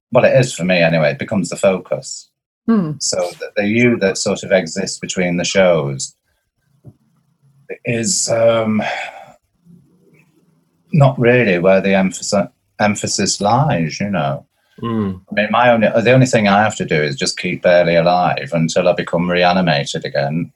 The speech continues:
Speaker 1: through the use of, um, hair augmentation, <laughs> a light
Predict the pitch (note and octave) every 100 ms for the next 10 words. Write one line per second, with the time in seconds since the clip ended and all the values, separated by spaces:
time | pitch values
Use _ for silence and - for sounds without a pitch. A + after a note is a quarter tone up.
0 | - - F2+ F2 E2+ E2+ - F#2 D#2+ D2+
1 | D#2 E2+ D#2+ D#2+ - _ _ - G#2 G2
2 | G#2+ F2 C#2+ - F2+ D#2 D2 C#2+ C#2 D2+
3 | C#2+ C2 C#2+ D2 F#2+ - _ - - -
4 | - - - - _ _ _ _ _ _
5 | _ - F2+ F#2 G#2+ G#2 -